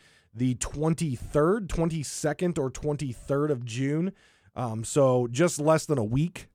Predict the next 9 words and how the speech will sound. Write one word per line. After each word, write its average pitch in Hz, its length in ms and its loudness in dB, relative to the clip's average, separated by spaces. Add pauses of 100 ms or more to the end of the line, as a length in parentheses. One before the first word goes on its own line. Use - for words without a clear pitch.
um, 107 640 -4
s-, - 260 -14 (540)
as 127 320 0
of 113 280 -2 (120)
this 131 200 0
recording 131 460 -4
right 143 160 -2
now. 151 280 -8 (520)
Um, 117 420 -8